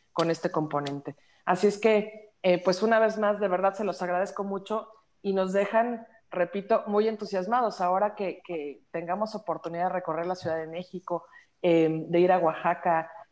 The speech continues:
de ver algunos de sus proyectos, de a lo mejor ver nuevamente a Tatiana aquí en la, en la próxima Bienal de Chicago y recorrer, eh, pues el mundo, porque tienen, han dejado huella por,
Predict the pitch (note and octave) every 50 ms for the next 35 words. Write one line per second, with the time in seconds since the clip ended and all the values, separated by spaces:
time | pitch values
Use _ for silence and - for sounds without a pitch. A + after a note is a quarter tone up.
0 | _ E3+ F3 E3+ F3 F#3+ G3+ G3+ G#3 F#3+ G3+ G3+ G#3 G#3+ G3 G#3 F#3+ G3+ F3 -
1 | - - F3 E3+ F3 F#3+ F#3+ F#3 G3+ G3+ F3 F#3 F3 E3+ E3 E3+ E3 - F#3 G3
2 | G3+ G3 - - _ _ - F3 F3 F3+ F#3 G3 G3 G3 F#3+ F#3+ F#3 F#3 F#3 G3
3 | F#3 - F3 E3 - F#3 F3 F3+ F3+ F3 - - F3 E3+ E3+ E3+ F3 E3+ D#3+ D#3+
4 | - - E3 D#3+ D#3 D#3+ - F3 E3+ - - F3+ F3 E3 D#3+ E3 D#3 D#3+ D#3+ E3
5 | E3+ E3+ - - - _ D#3+ D#3 D#3 D3+ E3 E3+ - - - _ _ _ G3 F#3+
6 | F#3 F#3 F#3+ F#3 G3+ G3 G#3 A#3 B3 B3 - - F#3 G3+ F3+ F3 - - - -
7 | - E3 - E3+ E3+ F3+ G#3 C4 E4+ E4 C4+ - - E3 F3+ - D#3+ - _ G3
8 | G3 G3+ G#3 G#3 - G3 G3+ G3 G3+ G3+ G3+ G3 F#3+ G3 F#3+ F3+ F#3+ F3+ F#3 F#3+
9 | F#3+ - E3 D#3 D#3